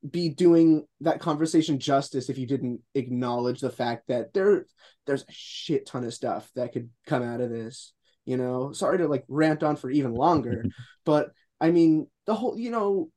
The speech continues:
Speaker 1: I, I would compare it to, like, the library, the Library of Alexandria burning down. All of that knowledge is lost, but with the power of A I, we could kind of assimilate all knowledge of existence into one neural network, you know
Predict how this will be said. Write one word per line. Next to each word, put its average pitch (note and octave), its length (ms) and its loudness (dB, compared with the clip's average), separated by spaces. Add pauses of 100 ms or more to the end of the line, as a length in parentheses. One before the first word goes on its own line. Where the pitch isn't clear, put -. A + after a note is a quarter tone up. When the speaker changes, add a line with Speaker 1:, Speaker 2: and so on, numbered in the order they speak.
(120)
Speaker 1:
I, D3 520 -10
I G#3+ 80 4
would A#3 100 -2
compare C#4+ 220 -4
it A#3 80 -10
to, B3 80 -6
like, G#3+ 160 -2
the F#3 80 0
library, B3 600 2
the F#3 140 0
Library A3+ 480 2
of C#3 120 -2
Alexandria D3+ 680 0
burning B2+ 400 -2
down. G2+ 460 -8 (380)
All F3 220 8
of F3+ 140 2
that D#3+ 180 2
knowledge C3 560 0
is A#2+ 180 -4
lost, B2 600 0
but C3+ 100 -2
with E3 160 0
the F3+ 80 -6
power E3 400 4
of C#3+ 240 0
A D3+ 180 0
I, C3+ 460 2
we C#3+ 80 -2
could D3+ 180 -6
kind D3+ 280 -2
of C3+ 160 -2
assimilate C#3+ 800 0
all D3 200 4
knowledge C#3+ 440 2
of C3 100 -4
existence B2+ 720 -4
into C3 280 -4
one B2+ 640 0 (760)
neural D3+ 540 4
network, C3 500 -2 (400)
you C#3 140 0
know C3 440 -4